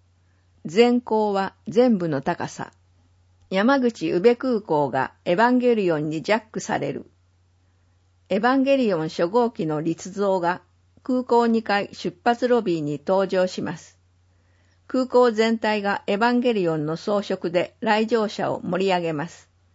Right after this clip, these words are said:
エヴァンゲリオンをテーマにした各種イベント盛りだくさん。写真。公式グッズショップオープン。オリジナルパッケージの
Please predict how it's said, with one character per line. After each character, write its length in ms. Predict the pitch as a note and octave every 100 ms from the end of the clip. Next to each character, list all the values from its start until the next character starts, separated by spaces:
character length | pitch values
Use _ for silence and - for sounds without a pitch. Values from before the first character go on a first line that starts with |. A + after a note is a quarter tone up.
| _ _ _ _ _ _ _
エ 80 | F#3+
ヴ 40 |
ァ 160 | F#3+ A3+
ン 60 | A#3+
ゲ 140 | B3+
リ 140 | A#3 G3+
オ 60 | E3+
ン 120 | D#3+
を 80 | D#3+
テ 200 | A3+ G#3+
ー 40 |
マ 120 | E3+
に 120 | D3+
し 140 | E3+ -
た 180 | D#3+ - _
各 240 | A#3 A#3 G#3
種 220 | F3 -
イ 120 | G3+
ベ 160 | G3 G3+
ン 80 | G3
ト 120 | F3+
盛 220 | D#3+ F3+
り 60 | G#3+
だ 120 | G#3+
く 60 | -
さ 200 | - -
ん。 120 | - _ _ _ _ _ _ _ _ _ _ _ _
写 220 | - G#3 G#3+
真。 420 | - A#3+ A#3 - _ _ _ _ _ _ -
公 240 | B3 C4
式 400 | C4+ - A#3+ A#3 -
グ 160 | E3+
ッ 60 | F3
ズ 160 | G3 A#3+
シ 120 | C4+
ョ 40 |
ッ 40 | C#4 -
プ 160 | D#3 -
オ 160 | G3
ー 40 | F#3
プ 180 | E3
ン。 160 | F3 - _ _ _ _ _ -
オ 120 | F#3+
リ 140 | A#3+ A#3+
ジ 140 | B3+
ナ 140 | C4
ル 100 | C4
パ 140 | B3+ B3
ッ 60 | -
ケ 200 | - F3
ー 40 | E3
ジ 140 | D#3
の 280 | D3+ C#3